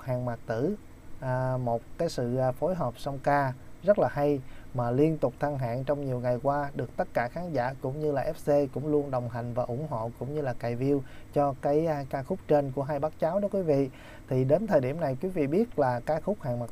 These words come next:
Tử đó đã có hơn tám trăm ngàn lượt xem rồi đó quý vị, và hiện tại là đang nằm trong top bảy của danh mục âm nhạc thịnh hành. Phải nói là cái sự yêu mến của khán giả, fan hâm mộ của Bắc Ba nè, cộng với lại là fan hâm mộ của Cường nữa ha quý vị,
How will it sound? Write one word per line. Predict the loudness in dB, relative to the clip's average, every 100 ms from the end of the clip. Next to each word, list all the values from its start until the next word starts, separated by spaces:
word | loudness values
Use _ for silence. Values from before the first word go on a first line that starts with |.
| -2
Tử | 2 6
đó | 6 4 -14 -6
đã | -2 -2 0
có | 2
hơn | 4 2 4
tám | 0 2
trăm | 0 0
ngàn | 2 0
lượt | -2 -2
xem | 0 0 2
rồi | 2 2
đó | 0
quý | 0
vị, | 4 4 2 -2 -14 -2
và | 2
hiện | 2 2 -2
tại | 0 2 2 0
là | 0 0
đang | 0 0 0
nằm | -2 -2 0
trong | -2 2
top | 6 6 4
bảy | 0 2 0 0 0
của | 2
danh | 2 2
mục | 0 -2
âm | -4 -4
nhạc | -4 -4
thịnh | -4
hành. | -2 -4 -6 -14 -18 -16 -16 -16 -8
Phải | 0 2
nói | 4 4
là | 2
cái | 0
sự | 0 0
yêu | 2 4
mến | 4 2
của | -2
khán | -2 -2 -2
giả, | 0 2 0 -2 -6 -2
fan | 0 0
hâm | 0
mộ | 0 0
của | 0
Bắc | 0 2
Ba | 2 2 0
nè, | -2 -4 -6 -4
cộng | 0 0
với | 0
lại | 0 0
là | -2 -4
fan | -4
hâm | -4 -4
mộ | -4
của | -4 -6 -2
Cường | 0 0
nữa | 0 -2
ha | -4
quý | -2
vị, | 0 2 2